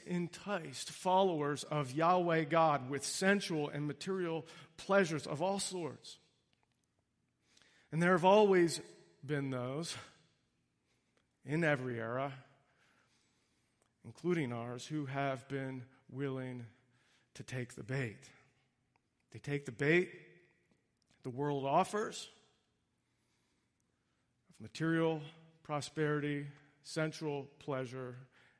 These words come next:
and while some repent,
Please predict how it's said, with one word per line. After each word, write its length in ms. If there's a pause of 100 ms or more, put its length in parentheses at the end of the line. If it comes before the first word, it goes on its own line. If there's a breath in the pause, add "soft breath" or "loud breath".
and 240
while 280
some 560 (520 soft breath)
repent, 460